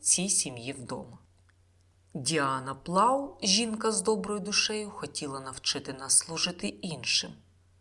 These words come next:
Ми й раніше проводили один недільний ранок з шостої години до дванадцятої у церкві, готуючи пончики для благодійного розпродажу.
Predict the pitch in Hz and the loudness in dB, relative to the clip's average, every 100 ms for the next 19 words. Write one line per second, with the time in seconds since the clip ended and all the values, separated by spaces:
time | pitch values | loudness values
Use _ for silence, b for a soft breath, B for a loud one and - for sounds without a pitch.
0 | b b b 156 165 226 269 339 359 277 | b b b -4 -2 0 0 -2 -2 0
1 | - 147 151 147 139 135 139 135 - - | 0 0 -2 -4 -2 -4 -4 -4 -4 -4
2 | 143 143 135 135 123 135 139 156 143 127 | -4 -4 -6 -10 -6 -6 -6 -4 -2 -2
3 | 127 127 - _ - 143 - - 165 - | -8 -14 -20 _ 4 4 6 4 4 4
4 | - 143 147 147 143 139 143 147 190 262 | 2 0 -2 -2 -4 -4 -6 -4 -2 0
5 | 277 269 262 247 - - 214 - 127 120 | 0 -2 -4 -6 -6 -8 2 2 2 -6
6 | - 131 127 _ - 226 285 - 151 135 | -12 -14 -14 _ -4 0 0 0 0 0
7 | - 151 - 143 170 214 - 285 - 285 | 0 0 -2 0 0 0 -2 -2 -6 -8
8 | - 156 147 139 135 135 123 170 180 165 | -4 0 0 0 -2 -2 -2 -2 -2 -2
9 | 165 156 - 120 123 123 - | 4 4 4 -4 -8 -8 -10